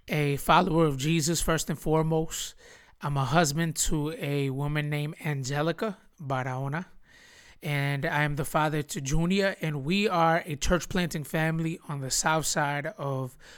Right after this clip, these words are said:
West Palm Beach. Um, some people know the area that we're in as the Latin Quarter of West Palm Beach, and we've been there for the last year, us and our team, uh, just trying to do the work that God has called us to do, which is,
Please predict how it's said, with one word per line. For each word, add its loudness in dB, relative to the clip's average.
West 0
Palm 6
Beach. -4
Um, -6
some -2
people 0
know 0
the -2
area 2
that 0
we're -2
in -2
as -4
the -4
Latin -2
Quarter 2
of -6
West 0
Palm 0
Beach, -4
and -2
we've 2
been 4
there 4
for -2
the -4
last 2
year, 0
us -2
and -4
our -4
team, -6
uh, -2
just 0
trying 2
to 0
do -2
the -2
work -4
that -6
God 0
has -6
called -6
us -8
to -8
do, -6
which -4
is, -6